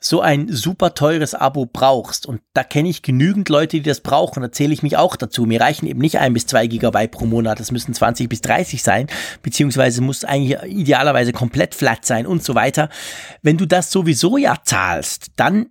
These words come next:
sieht's eben ein bisschen anders aus, dann kannst du das machen. Aber wenn das gar nicht nötig ist und du denkst, „Ja, hey, aber mein Abo ist ja klasse, das kostet zwanzig Euro und hat so viel drin“,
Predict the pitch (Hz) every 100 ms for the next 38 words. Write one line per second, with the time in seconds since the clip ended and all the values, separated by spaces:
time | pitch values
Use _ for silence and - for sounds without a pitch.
0 | - 147 180 - 160 156 143 - 120 113
1 | 110 - 101 113 113 131 147 127 117 101
2 | - - - 123 120 147 143 - 117 110
3 | 131 156 240 185 156 143 151 156 120 131
4 | 131 - 98 110 151 107 101 95 - 120
5 | 113 123 120 113 - 143 147 127 - 127
6 | - 120 117 131 113 123 117 110 - 156
7 | 147 120 117 147